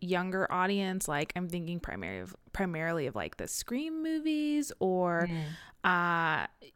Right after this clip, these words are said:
Speaker 1: I don't know, kind of just, just the ones that are, like, there for the shock value as opposed to it
Speaker 2: Mm-hmm.
Speaker 1: being this sort of, like, uh, I don't know, just, like, a, a speculative fiction outlet for something that's happening in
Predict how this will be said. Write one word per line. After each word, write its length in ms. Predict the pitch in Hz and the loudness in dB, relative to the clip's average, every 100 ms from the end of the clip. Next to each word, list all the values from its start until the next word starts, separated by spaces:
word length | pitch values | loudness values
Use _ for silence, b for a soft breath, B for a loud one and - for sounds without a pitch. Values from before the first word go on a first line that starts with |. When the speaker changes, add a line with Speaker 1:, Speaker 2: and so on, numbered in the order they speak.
| _ _ _ _ _ _ _ _ _ - | _ _ _ _ _ _ _ _ _ -2
Speaker 1:
I 80 | 196 | 0
don't 160 | 196 185 | 2 2
know, 180 | 170 170 | 2 2
kind 260 | 233 220 | 2 2
of 80 | - | 0
just, 240 | 214 320 - 262 | -2 -2 -4 -4
just 240 | 233 339 381 | 0 2 4
the 80 | |
ones 460 | 294 226 220 220 208 | 6 8 8 6 6
that 160 | 202 185 | 6 6
are, 140 | 185 | 6
like, 380 | 180 170 170 160 180 | 6 8 6 4 4
there 180 | 190 180 | 6 6
for 160 | 196 175 | 4 0
the 80 | |
shock 400 | 170 - 156 175 | 2 4 4 2
value 500 | 247 269 302 294 320 | 2 4 4 2 2
as 220 | 311 214 214 | 4 4 4
opposed 460 | 202 208 196 196 | 4 4 4 4
to 100 | 190 | 4
it 140 | 185 151 | 4 2
Speaker 2:
Mm-hmm. 80 | 160 | 2
Speaker 1:
being 460 | 190 175 165 170 b b b b b - | 2 2 -2 -6 b b b b b -4
this 260 | 185 175 | 2 2
sort 460 | - - 180 170 - | 2 0 2 2 2
of, 560 | - 165 156 156 160 - - | 2 2 2 0 -6 -10 -4
like, 460 | 170 156 143 - - - _ _ _ _ - | 0 0 -2 -4 -14 -20 _ _ _ _ -2
uh, 420 | 160 139 107 - - - | -2 -2 -4 -8 -6 2
I 60 | 190 | 2
don't 100 | 180 | 4
know, 100 | 170 | 0
just, 160 | 170 | -2
like, 120 | 170 | 0
a, 80 | 160 - | -2 0
a 80 | 180 | 0
speculative 640 | - - 165 - 143 151 151 | 0 0 -2 0 0 0 -2
fiction 540 | 180 165 - 143 113 - | -4 -4 -6 -6 -10 -2
outlet 400 | 175 - 127 - | -2 0 -2 -4
for 200 | - 202 | -4 -4
something 240 | - 101 - | -4 -6 -6
that's 160 | - | -4
happening 380 | 214 - - 220 | -6 -6 -8 -8
in 280 | - 214 | -6 -6